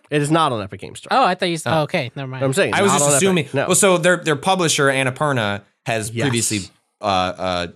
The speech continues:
Speaker 3: signed deals with Epic. Um, Ashen was one of them, and so I just sort of presumed it would, it would show up there. So, um, yeah, Simogo Games, um, they were really early to the App Store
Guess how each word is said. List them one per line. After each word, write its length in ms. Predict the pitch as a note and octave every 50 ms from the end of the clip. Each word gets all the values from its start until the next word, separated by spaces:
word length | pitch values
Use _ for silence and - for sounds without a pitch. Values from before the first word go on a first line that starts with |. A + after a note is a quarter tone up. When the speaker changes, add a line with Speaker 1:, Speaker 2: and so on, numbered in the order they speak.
| -
Speaker 3:
signed 440 | A#2 - - A#2 A#2 A2 G2+ F#2 F2+
deals 540 | - B2 A#2 G#2+ F#2 F2+ E2+ D#2+ - - - -
with 260 | G2 F#2 E2+ - - _ _ _ D#2
Epic. 480 | F2 F2+ - G2 F2 E2 - - - F#2
Um, 500 | F#2 F2+ F2 E2+ E2 D#2+ D#2 D#2 D#2+ _
Ashen 460 | - G2+ F#2 - - G2 F2+ F2 E2+ E2+
was 160 | F2+ - F2
one 100 | F2 F2+
of 120 | F2 D#2+
them, 300 | F2 E2+ E2 E2 E2 E2
and 140 | D#2+ D#2 D#2
so 200 | - G2 F2 D#2+
I 100 | F2+ G2
just 220 | E2+ F2 - - _ _ _ -
sort 240 | - - - F#2+ E2
of 140 | D#2+ - -
presumed 340 | F#2 D#2+ F2+ F2 F2 D#2+
it 80 | E2 -
would, 160 | B1+ D2+ D#2 _ _ _ _ _ _ _ _ _ - - _ _ _ -
it 60 | G#2
would 120 | - -
show 180 | - - E2 D#2+
up 100 | D#2+ -
there. 220 | F2+ E2 D2+ D2+
So, 300 | - - G2+ F#2 F2 F2+ F2+
um, 380 | G2+ G2+ G2+ F#2+ F2+ F2 F#2 -
yeah, 120 | E3 D3
Simogo 400 | B2+ - D3 D#3 E3 F3 E3+ D#3+
Games, 460 | D3+ D3+ D3+ D3 D3 D3 C#3 B2+ - - - _ _ _ -
um, 200 | B2 B2 A#2+ A2
they 80 | C3+
were 80 | D3 C#3
really 320 | A#2+ C3+ D3+ D3 C#3 C3+ -
early 500 | B2+ C3 C#3 C#3 C#3+ C#3+ C#3 C#3 C#3 C3+
to 840 | C3+ - C3+ C3 C3 C3 C3 C3 C3+ C3+ C3+ C3 C3+ C#3 C3+ C3+ - _ _ _ _ _ _
the 760 | A#2 B2 A#2+ B2 A#2+ A#2+ A#2 A#2 A#2 A#2 A#2 A2+ A2 F2+ - _ _
App 180 | G#2+ A2+ -
Store 440 | - - - F3 F3+ F#3 G3 F#3 F#3